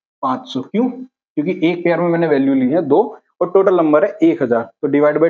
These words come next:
two करोगे तो आपके पास pair तो निकले कितने? पाँच सौ। Pair क्यों पाँच सौ निकाले वो बताता हूँ।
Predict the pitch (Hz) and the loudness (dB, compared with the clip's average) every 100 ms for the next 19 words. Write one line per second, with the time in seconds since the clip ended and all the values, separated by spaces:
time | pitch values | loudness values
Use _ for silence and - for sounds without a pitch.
0 | 170 165 143 143 160 160 - 135 170 - | 2 2 2 2 2 0 -2 -2 -2 -2
1 | - 156 156 160 147 160 156 156 226 - | -2 0 0 0 0 0 0 0 -2 -2
2 | 151 131 131 127 - _ _ _ _ _ | -2 -2 -4 -8 -10 _ _ _ _ _
3 | 190 240 233 220 180 151 165 151 147 165 | 0 2 2 0 0 -2 0 0 2 0
4 | 151 156 151 143 127 156 208 | 0 0 0 0 -2 -2 -4